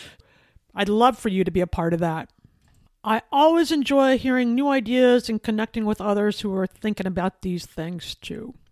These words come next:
That's it. That'll cover it. I want you to go forward today and, and choose happiness. Make your list of things that make you happy. And remember, the people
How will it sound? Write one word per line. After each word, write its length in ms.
That's 380
it. 260
That'll 320
cover 480
it. 120
I 80
want 180
you 100
to 60
go 120
forward 400
today 320
and, 180
and 160
choose 280
happiness. 440
Make 220
your 80
list 300
of 80
things 320
that 180
make 320
you 140
happy. 380
And 160
remember, 720
the 100
people 600